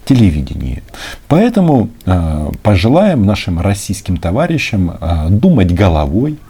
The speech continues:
как у нас принято говорить, «думайте». И начните с защиты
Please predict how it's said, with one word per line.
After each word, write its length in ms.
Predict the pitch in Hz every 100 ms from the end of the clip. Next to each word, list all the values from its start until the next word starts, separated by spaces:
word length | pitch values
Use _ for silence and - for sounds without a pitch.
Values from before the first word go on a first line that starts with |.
| -
как 220 | - 95
у 40 | 90
нас 180 | 85 -
принято 380 | 95 90 85
говорить, 460 | 78 87 87 80 85
«думайте». 800 | 156 151 117 123 117 - 127 117 - - - - - - -
И 260 | 196 240 285
начните 600 | 156 143 - 156 127 101
с 40 |
защиты 840 | 87 104 101 - 135 127 101 80